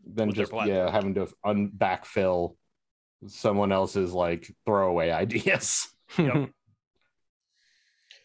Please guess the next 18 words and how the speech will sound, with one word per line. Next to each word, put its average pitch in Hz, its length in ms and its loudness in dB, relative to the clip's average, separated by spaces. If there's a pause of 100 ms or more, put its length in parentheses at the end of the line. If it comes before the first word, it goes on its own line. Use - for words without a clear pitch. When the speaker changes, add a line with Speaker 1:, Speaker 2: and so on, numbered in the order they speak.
(200)
Speaker 2:
Yeah, 175 220 2
and 170 380 2
other 180 560 2
news, 170 560 2
uh, 131 760 2
since 131 200 -6
Gen 139 200 0
Con's 139 280 -2
right 139 120 2
around 139 180 2
the 127 60 -4
corner, 147 480 -2
we 123 140 -4
got 113 160 -2
the 131 100 -6
Innies 135 520 -6
coming 143 200 0
out. 143 320 0